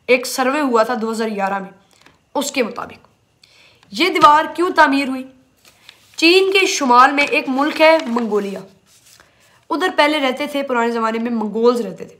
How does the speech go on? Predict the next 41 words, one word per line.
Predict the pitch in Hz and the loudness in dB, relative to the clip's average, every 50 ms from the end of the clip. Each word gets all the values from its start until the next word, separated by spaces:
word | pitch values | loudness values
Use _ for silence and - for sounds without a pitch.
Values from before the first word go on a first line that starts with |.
| _ _ _ _ _ _ _ _ - | _ _ _ _ _ _ _ _ 2
और | 302 320 | 4 6
वो | 349 359 | 6 4
खाना, | 359 - 285 285 294 277 247 220 - - | 4 4 2 2 2 2 -2 -6 -8 -4
खाना | - 285 277 285 277 | 0 2 4 4 4
बदोश | 254 240 226 254 277 277 269 | 2 4 2 2 2 0 -4
होते | 254 269 277 | -6 -8 -6
थे। | 254 320 330 320 - - - _ - | -6 -6 -6 -6 -12 -20 -20 _ -4
पूरी | 311 359 381 | 0 2 2
दुनिया | 330 254 294 269 302 339 349 | 2 2 0 2 4 4 2
पे | 302 320 320 320 311 - - - _ _ _ _ _ _ _ _ _ _ _ _ - | 2 2 0 -2 -2 -6 -14 -20 _ _ _ _ _ _ _ _ _ _ _ _ 0
हर | - 285 330 - | 4 6 6 6
हरबा | 240 247 262 254 233 277 - | 6 2 0 2 4 4 4
इस्तेमाल | 277 - - 262 247 247 254 | 2 2 0 2 2 2 2
करके | 247 262 247 233 269 262 | 2 -2 -6 -4 -6 -8
हमले | - - 240 240 240 233 | -6 -4 -2 2 4 4
करते | 226 233 208 - - | 4 2 -4 -8 -10
थे, | - - _ _ _ _ _ _ _ _ _ _ _ _ _ _ _ _ _ _ _ - | -20 -20 _ _ _ _ _ _ _ _ _ _ _ _ _ _ _ _ _ _ _ -2
तो | 262 262 269 269 269 269 269 269 262 262 | 0 2 4 4 4 4 4 4 2 0
चीन | 262 - - 302 320 339 330 | -2 -4 0 2 2 2 2
पर | 359 359 339 | 0 0 0
भी | 311 339 330 | 2 0 0
उन्होंने | 294 302 294 302 294 294 | 0 0 0 0 0 -2
हमला | 254 254 254 269 269 | -2 -2 0 0 0
किया। | 262 262 247 247 240 240 - - _ _ _ _ - | 0 0 -8 -8 -8 -10 -14 -20 _ _ _ _ -16
तो | 269 | -16
चीन | - - 320 339 370 392 392 | -8 0 2 4 4 4 2
ने | 392 381 370 - | 2 0 0 2
अपने | - 277 294 302 320 | 2 2 2 4 4
आप | 302 277 285 285 285 | 6 8 8 6 4
को | - 277 | -2 -2
मंगोल | 254 262 262 247 214 233 240 262 294 285 277 | -2 0 -2 0 2 2 2 2 2 0 -2
से, | - 277 262 254 247 247 - 226 | -6 -4 -4 -4 -4 -4 -6 -4
मंगोलों | 233 247 226 240 254 262 285 302 294 | -4 -4 0 0 0 2 2 2 0
से | 262 262 240 233 240 - - - _ _ - 208 | 0 -2 -2 -2 -2 -8 -18 -20 _ _ -4 -4
बचाने | 254 254 - 269 262 269 330 320 | -2 2 4 4 4 4 4 0
के | 311 277 | 0 -2
लिए | 240 233 220 220 - - - _ - 208 | -2 -2 -4 -6 -10 -14 -20 _ -8 -2
ये | 247 311 | 0 2
दीवार | 247 269 254 247 254 269 277 277 269 269 | 2 4 6 8 8 8 8 4 0 0
तामीर | 262 247 240 240 247 233 | 0 0 2 -2 -4 -4
करवाई | - 240 226 214 220 220 233 | -4 -4 -2 0 0 -2 -2